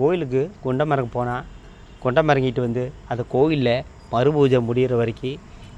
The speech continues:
வீட்ல கறி எடுத்து சமைக்கக்கூடாது. இதுதான் ஐதீகம். இது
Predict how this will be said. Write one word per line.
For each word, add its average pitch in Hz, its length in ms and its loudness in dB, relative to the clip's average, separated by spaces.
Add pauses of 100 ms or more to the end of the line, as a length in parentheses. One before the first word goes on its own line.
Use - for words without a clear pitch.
(140)
வீட்ல 123 400 -2 (180)
கறி 113 180 -4 (100)
எடுத்து 123 280 -6
சமைக்கக்கூடாது. 110 580 -4 (360)
இதுதான் 131 400 6
ஐதீகம். 117 420 0 (360)
இது 117 120 -2